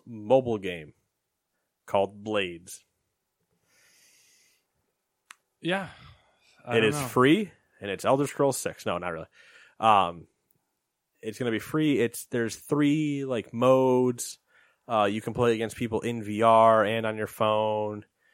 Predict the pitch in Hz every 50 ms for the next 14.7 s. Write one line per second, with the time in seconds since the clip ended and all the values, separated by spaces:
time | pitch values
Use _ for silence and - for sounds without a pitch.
0 | _ _ _ _ _ 107 110 - _ _ - - - 147 139 127 - - - 143
1 | 135 123 139 127 120 120 120 120 117 - - 120 123 - - 135 131 160 190 -
2 | - 196 190 175 175 165 143 123 113 113 123 156 160 147 117 104 104 117 139 156
3 | 160 165 156 - - - - 113 127 123 - - 127 117 104 - - 127 113 113
4 | 117 127 143 156 151 156 156 156 156 151 - _ _ _ _ _ _ _ - 131
5 | 123 123 123 123 139 147 147 139 - 139 131 135 139 135 131 120 117 110 101 -
6 | _ _ _ 101 107 104 131 127 - - 127 127 131 127 113 117 123 131 127 135
7 | 131 120 113 110 123 127 131 131 127 113 107 117 127 117 117 120 117 123 123 120
8 | - 120 110 113 120 - _ - 120 117 120 120 92 123 120 113 127 127 120 110
9 | 113 117 117 120 131 131 131 127 - - 143 143 135 156 156 160 160 156 - _
10 | _ _ _ _ _ _ _ _ _ _ _ - 123 127 135 143 139 135 - 143
11 | 127 123 117 113 110 104 101 101 - _ _ _ _ _ _ _ _ _ _ _
12 | _ _ _ _ _ _ _ _ _ _ _ _ _ _ _ _ _ _ _ _
13 | _ _ _ _ _ _ _ - - - 131 120 - - 160 175 175 160 143 131
14 | - 131 120 110 - - - - 117 107 104 101 98 95